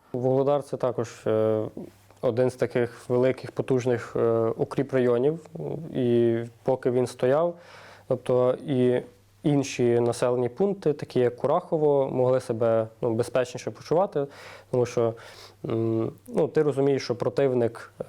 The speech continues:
е, не обійде тебе з якоїсь сторони, тому що там також стоять, е, військові, які тримають цю лінію оборони. А після обвалу такої лінії воно, звичайно, несе, е, ну, наслідки для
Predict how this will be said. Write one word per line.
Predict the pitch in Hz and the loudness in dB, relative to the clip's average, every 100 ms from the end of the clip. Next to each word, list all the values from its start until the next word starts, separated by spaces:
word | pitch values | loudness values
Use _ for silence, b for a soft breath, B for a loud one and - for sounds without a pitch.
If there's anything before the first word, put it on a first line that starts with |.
| 120 | 0
е, | 117 113 113 117 - - - - | 4 4 4 2 -2 -12 -20 -8
не | 156 131 | 0 2
обійде | 131 127 131 127 | 2 2 2 2
тебе | 123 113 113 | 0 0 0
з | |
якоїсь | 120 127 120 | 0 0 0
сторони, | - 151 175 208 | 0 0 0 0
тому | 196 123 | 0 0
що | 120 - 117 113 | 0 0 2 2
там | 151 160 | 0 -2
також | - 120 110 - | -2 -2 -4 -8
стоять, | 117 - 123 123 131 - | -6 0 2 2 0 -6
е, | - 120 113 113 113 | -2 0 2 2 0
військові, | 117 - 180 190 180 160 143 | -2 -2 0 2 2 2 0
які | 120 127 127 | -2 0 2
тримають | 123 123 127 131 127 | 2 0 2 2 0
цю | 123 | 0
лінію | 123 127 120 | 2 2 2
оборони. | 113 113 104 104 | 2 2 2 -2
А | 113 | -4
після | - 135 - 120 - - - | -4 -4 0 0 -2 -6 -4
обвалу | 127 120 123 127 | -2 2 2 2
такої | 139 151 160 160 | -2 0 2 4
лінії | 170 170 | 4 2
воно, | 143 131 123 | 2 2 0
звичайно, | 120 156 156 135 | 0 0 2 2
несе, | 123 - 131 123 B B B B | 0 0 0 -2 B B B B
е, | - 120 120 120 117 | -2 2 4 2 2
ну, | 117 131 123 - | 0 0 -2 -4
наслідки | 135 127 139 - 135 - 135 | -2 0 0 -4 -12 -4 -2
для | 120 120 120 117 117 | 2 2 4 2 0